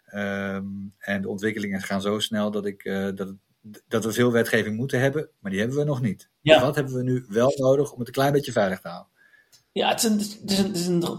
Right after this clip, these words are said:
Speaker 2: goede vraag en een, een vrij glad gebied, eh, zeg ik direct even, want je kan er alle kanten mee op. Maar ik denk dat veel criminelen nu gebruik maken van, van publiek beschikbare A I-diensten.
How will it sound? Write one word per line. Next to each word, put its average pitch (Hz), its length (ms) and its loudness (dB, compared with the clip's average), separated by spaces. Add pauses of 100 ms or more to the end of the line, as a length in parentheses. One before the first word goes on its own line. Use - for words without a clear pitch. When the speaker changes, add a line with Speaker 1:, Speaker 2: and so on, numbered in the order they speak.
(100)
Speaker 2:
goede 190 500 0
vraag 175 320 6
en 160 60 2
een, 156 200 2
een 151 140 0
vrij 156 200 8
glad 170 300 8
gebied, 160 420 0
eh, 175 120 6
zeg 175 160 4
ik 165 100 2
direct 165 320 6
even, 165 320 6
want 156 160 2
je 147 80 -2
kan 156 140 6
er 156 60 8
alle 147 200 8
kanten 165 300 6
mee 156 200 4
op. - 260 2
Maar 143 140 8
ik 151 80 4
denk 170 140 8
dat 160 180 6
veel 165 480 6
criminelen 147 420 4
nu 147 100 2
gebruik 139 380 8
maken 135 280 4
van, 127 260 -2
van 131 220 0
publiek 139 300 2
beschikbare 131 640 4
A 127 160 2
I-diensten. 120 680 -2